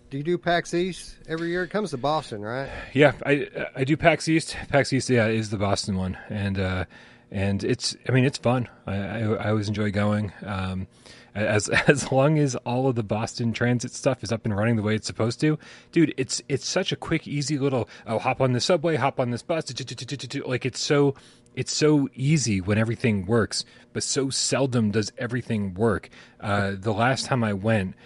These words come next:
Speaker 2: uh, the first day, I went on Friday. I met Mikey Sensei up there, um, and we hung out the whole day and just wandered the floor and played some V R games. That, that was, the last pax East was when, like, they were doing Sniper Elite V R and Paper Beast. Like, that's how long ago that was. Uh,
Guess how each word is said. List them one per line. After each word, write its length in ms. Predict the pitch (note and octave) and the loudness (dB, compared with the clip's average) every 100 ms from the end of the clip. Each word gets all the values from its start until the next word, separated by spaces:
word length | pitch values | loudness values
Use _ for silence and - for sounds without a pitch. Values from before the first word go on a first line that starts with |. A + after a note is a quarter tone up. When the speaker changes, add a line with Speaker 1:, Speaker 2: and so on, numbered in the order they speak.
| - - | -18 -6
Speaker 2:
uh, 160 | G2+ | -4
the 120 | F2+ | -4
first 360 | - - D3+ - | -4 0 0 2
day, 120 | G#2+ | 0
I 240 | F#2 G#2+ G2+ | 0 0 0
went 160 | A2+ | 0
on 80 | G#2 | 0
Friday. 360 | - A#2+ A2 F#2 | 2 4 4 4
I 40 | |
met 200 | F2+ G2 | 0 -2
Mikey 240 | G2+ - G2+ | -4 -4 -4
Sensei 380 | G#2+ G#2 G2 F2 | -2 -2 -2 -4
up 120 | - | -4
there, 240 | F2+ F2 - - - | -4 -6 -10 -20 -8
um, 280 | G2 F2+ F#2+ | -4 -2 -2
and 100 | F#2+ | -2
we 80 | F#2+ | -2
hung 160 | F#2+ | -2
out 140 | F#2 - | -4 -4
the 80 | F#2 | -4
whole 160 | G2 | -4
day 180 | F2+ F#2 | -2 -4
and 80 | E2+ | -4
just 140 | E2+ | -8
wandered 240 | F2 F2 F2 | -6 -6 -8
the 60 | E2+ | -10
floor 320 | F2+ F#2 F2+ | -6 -4 -4
and 180 | D#2+ - | -6 -6
played 200 | G2 - | -6 -4
some 140 | F#2 | -8
V 140 | F#2 | -6
R 120 | F2+ F2 | -6 -6
games. 240 | F2 E2+ | -6 -6
That, 160 | A2 - - - | -6 -8 -18 0
that 80 | D#3+ | 2
was, 140 | D#3+ - _ - | 2 -4 _ -6
the 80 | C3+ | 0
last 260 | D#3 F3 | 0 -2
pax 300 | - D3+ - | -2 -2 -2
East 240 | G#2 C#3 - | -2 -2 -2
was 140 | G2 | -2
when, 180 | A2 G#2+ | -2 0
like, 160 | G#2 - | -4 -2
they 120 | G#2+ | -2
were 120 | G2 | -2
doing 400 | G2+ G2+ G2 F#2+ _ _ _ | -2 -2 -2 -6 _ _ _
Sniper 440 | - - A#2 A#2 A2+ | -8 -2 -2 0 -2
Elite 260 | G2+ G2+ | 0 -2
V 160 | - F#2 | -2 -2
R 220 | F2 E2+ | -2 -4
and 120 | F2+ | -6
Paper 300 | - G#2 F#2 | -6 -6 -6
Beast. 340 | E2 F2+ E2 - | -8 -8 -6 -6
Like, 220 | F2+ - - - - | -8 -10 -20 -20 -8
that's 200 | G2 - | -6 -2
how 80 | G#2 | -2
long 160 | F#2+ | -2
ago 160 | F2 F2+ | -4 -4
that 160 | F#2 | -4
was. 260 | F2+ F2 - _ - - - | -4 -6 -10 _ -20 -16 -8
Uh, 240 | G2 | -6